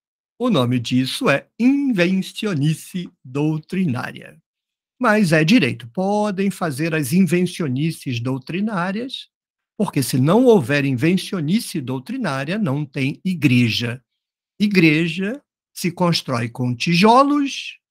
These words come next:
e invencionices doutrinárias. Você está num bom caminho, esse caminho das invencionices doutrinárias, para logo, logo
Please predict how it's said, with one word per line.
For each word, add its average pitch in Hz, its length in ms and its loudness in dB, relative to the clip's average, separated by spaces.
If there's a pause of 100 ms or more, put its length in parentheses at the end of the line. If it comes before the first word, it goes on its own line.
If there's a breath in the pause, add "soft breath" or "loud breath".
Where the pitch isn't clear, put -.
(160)
e 208 320 0
invencionices 220 1500 -2 (460)
doutrinárias. 143 1120 -4
Você 147 300 -4
está 135 260 -4
num 120 200 -2
bom 226 280 6
caminho, 160 760 -2 (1000)
esse 175 380 2
caminho 131 420 2
das 123 260 2
invencionices 190 1160 0
doutrinárias, 170 960 -6
para 127 320 -2
logo, 277 360 4
logo 160 520 2